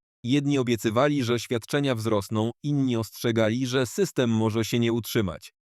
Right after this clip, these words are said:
Ale teraz, kiedy ustawa została zatwierdzona przez rząd i potwierdzona przez zus, wreszcie mamy konkretne odpowiedzi. I trzeba przyznać, są tam zarówno dobre wiadomości, jak i takie, które mogą wywołać pewien niepokój.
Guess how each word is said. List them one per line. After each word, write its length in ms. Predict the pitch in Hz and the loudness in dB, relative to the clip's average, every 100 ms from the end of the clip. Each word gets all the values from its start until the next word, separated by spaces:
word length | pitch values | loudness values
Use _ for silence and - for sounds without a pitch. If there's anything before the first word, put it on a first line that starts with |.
| _ | _
Ale 200 | 104 104 | 0 0
teraz, 340 | 101 147 117 - | 2 2 2 2
kiedy 260 | 151 139 | 2 2
ustawa 440 | 131 120 143 135 135 | 0 2 2 4 4
została 440 | 117 110 131 120 | 2 0 2 2
zatwierdzona 580 | 113 110 120 110 127 120 | 0 0 0 2 0 0
przez 260 | - 117 104 | 0 -4 -2
rząd 340 | 104 143 156 | -2 -2 -4
i 80 | 127 | -4
potwierdzona 600 | 113 107 120 107 120 113 | -4 0 2 2 0 0
przez 220 | 101 113 | 0 -2
zus, 360 | 104 101 104 107 - | -2 -4 -4 -4 -4
wreszcie 400 | 117 160 - 127 | 0 0 0 0
mamy 260 | 123 123 | 2 0
konkretne 580 | 117 120 113 107 117 104 | -2 -2 0 0 0 -2
odpowiedzi. 600 | 104 110 107 101 82 80 _ _ _ | -2 -4 -2 -2 -4 -16 _ _ _
I 100 | 117 | -6
trzeba 320 | 110 131 117 | 0 2 4
przyznać, 420 | 110 120 110 117 110 | 2 -2 -2 -4 -2
są 200 | 135 131 | -4 -2
tam 180 | 131 | -2
zarówno 440 | 120 123 135 127 117 | 0 2 2 2 4
dobre 320 | 117 113 113 | 4 4 2
wiadomości, 640 | 107 104 101 95 95 - | 2 0 -2 -6 -8 -6
jak 240 | 110 107 117 | -4 -4 -6
i 60 | |
takie, 400 | 107 117 - 143 | -2 -2 0 -4
które 340 | 135 143 127 123 | -2 0 2 2
mogą 380 | 131 135 143 131 | 0 4 2 4
wywołać 460 | 123 131 117 107 | 2 4 4 0
pewien 380 | - 107 104 107 | -2 -2 0 0
niepokój. 520 | 110 101 92 - 80 | -2 -2 -8 -8 -14